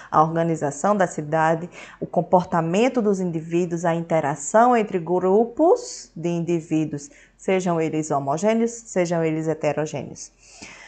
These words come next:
A peste que carregou, que dizimou grande parte da população da Europa na Idade Média, é um reflexo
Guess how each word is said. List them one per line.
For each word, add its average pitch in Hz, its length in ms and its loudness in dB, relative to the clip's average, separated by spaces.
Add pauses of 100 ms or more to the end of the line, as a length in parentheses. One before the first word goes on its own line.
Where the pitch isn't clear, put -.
(160)
A 185 140 4
peste 190 640 4
que 185 440 -2 (140)
carregou, 175 920 4
que 196 200 -2
dizimou 180 920 2
grande 196 800 6
parte 156 840 4 (320)
da 165 160 4
população 208 1000 4
da 170 200 6
Europa 190 880 6
na 165 180 0
Idade 160 360 0
Média, 170 500 0 (1700)
é 202 140 8
um 208 80 6
reflexo 202 1080 2